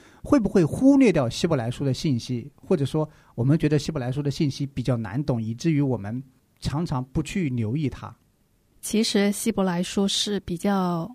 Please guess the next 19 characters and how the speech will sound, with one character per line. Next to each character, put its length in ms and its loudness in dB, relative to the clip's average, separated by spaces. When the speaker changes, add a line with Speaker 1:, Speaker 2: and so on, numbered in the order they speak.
Speaker 2:
好 340 -4
理 180 -6
解 220 -4
的 100 -8
一 100 -4
卷 220 0
书。 360 -8
Speaker 1:
好， 160 0
好 160 0
理 60 8
解。 20 8
Speaker 2:
因 0 -
为 340 4
Speaker 1:
嗯。 120 0
Speaker 2:
对， 200 0
因 140 0
为 240 2
常 220 -2
常 320 -2